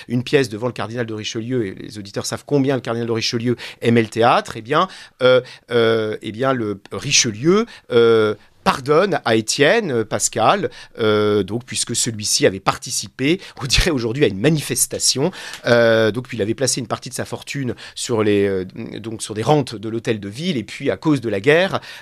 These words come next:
euh, donc, contre l'Espagne, eh bien, les rentes n'étaient plus, euh, donc, euh, euh, payées, hein. Donc, euh, euh, Étienne, euh, Pascal, le père, donc, s'était insurgé avec d'autres, hein. Bon, donc, euh, euh,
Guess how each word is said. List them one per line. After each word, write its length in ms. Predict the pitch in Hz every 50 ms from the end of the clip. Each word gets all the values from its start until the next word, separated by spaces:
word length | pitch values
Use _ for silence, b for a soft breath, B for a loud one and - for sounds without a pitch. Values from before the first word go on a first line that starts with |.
| B B 131
euh, 220 | 117 113 113 107
donc, 280 | 101 123 127 127 - 113
contre 300 | 98 - 143 - - 117
l'Espagne, 380 | 92 90 - - 151 156 127 104
eh 60 | 98
bien, 160 | 113 135 127
les 80 | 98 101
rentes 200 | 127 156 - -
n'étaient 160 | 104 - 101
plus, 280 | - - 165 190 202 B B B B B -
euh, 140 | 127 120
donc, 280 | 117 131 170 165 - -
euh, 140 | 135 131 131 -
euh, 80 | 131 123
payées, 400 | 131 - 175 160 131 117 87 -
hein. 140 | - 120 131
Donc, 240 | - 90 - - 110
euh, 80 | 98 B B B B -
euh, 180 | 110 107 104 104 - B B
Étienne, 480 | - 113 101 - - 147 127 113 101 95 B B B -
euh, 100 | 107 104
Pascal, 380 | 95 - 113 - - 131 117 110
le 80 | 104
père, 400 | 95 - 139 123 117 104 98 90
donc, 160 | 101 110 107 -
s'était 420 | - 107 98 - 139 127 117 - -
insurgé 580 | 107 107 - - 170 160 156 180 262 302 320 - B B B
avec 300 | - 98 107 117 113 123
d'autres, 400 | 220 254 285 285 - - - 107
hein. 180 | 117 147 175
Bon, 300 | 143 92 113 127 110 92
donc, 300 | 90 104 127 131 131 131
euh, 80 | 120 107 B B B B B B -
euh, 1160 | 123 117 117 113 113 113 110 110 107 - - - - - - 113 110 101 98 98 95 110